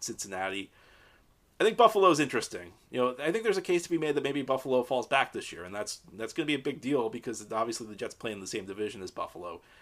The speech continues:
So I think the Jets are in, like, that, that tier where they're not the favorite, but if things fall into place, they could have a really big season. I think, I think the, the, the ceil-, this, I, I never really like using the term ceiling, but I think the ceiling for this team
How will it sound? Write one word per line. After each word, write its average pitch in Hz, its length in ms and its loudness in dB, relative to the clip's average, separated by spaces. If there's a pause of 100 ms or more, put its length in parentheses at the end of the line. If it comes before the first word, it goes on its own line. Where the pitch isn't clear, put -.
(260)
So 151 120 0
I 160 40 4
think 247 120 -2
the 233 60 -4
Jets 160 220 2
are 151 80 6
in, 131 100 6
like, 127 160 0
that, 110 300 -2
that 110 240 -4
tier 113 480 0
where 101 500 -2 (320)
they're 139 140 2
not 208 180 6
the 190 60 2
favorite, 107 560 4 (580)
but 151 100 6
if 151 120 2
things 226 240 -4
fall 160 280 6
into 135 140 -2
place, 123 320 2
they 139 80 0
could 139 160 -2
have 123 140 -2
a 101 80 -2
really 98 360 0
big 87 220 -12
season. - 360 -14 (380)
I 107 120 -4
think, 127 180 -4
I 117 80 -6
think 139 160 -8
the, 123 300 -8
the, 123 140 -8
the 120 40 -4
ceil-, 165 460 0
this, - 600 -6
I, 135 120 2
I 156 200 2
never 208 260 2
really 151 260 2
like 135 180 0
using 127 200 0
the 110 80 -4
term 107 200 -8
ceiling, 110 280 -4
but 117 100 -4
I - 20 -2
think 110 140 -4
the - 80 -2
ceiling 127 320 0
for - 100 -12
this 98 160 -6
team 90 380 -14